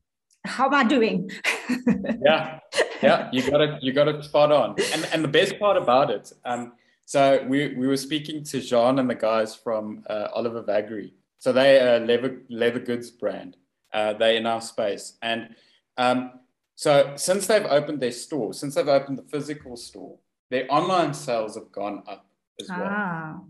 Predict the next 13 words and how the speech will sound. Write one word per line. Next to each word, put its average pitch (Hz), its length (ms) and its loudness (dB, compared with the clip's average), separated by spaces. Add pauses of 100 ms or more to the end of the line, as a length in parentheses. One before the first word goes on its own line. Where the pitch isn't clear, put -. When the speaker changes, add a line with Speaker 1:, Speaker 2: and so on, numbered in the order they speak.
(440)
Speaker 2:
And, 151 300 -4
and 165 120 -2
it's 170 140 -4
crazy 240 640 2
how 170 280 -2
that 139 280 -4
happens, - 720 -16
right? 101 380 -14 (460)
That 143 460 0 (200)
it's 165 180 -6
almost 262 440 0
as 175 200 0
if 139 200 0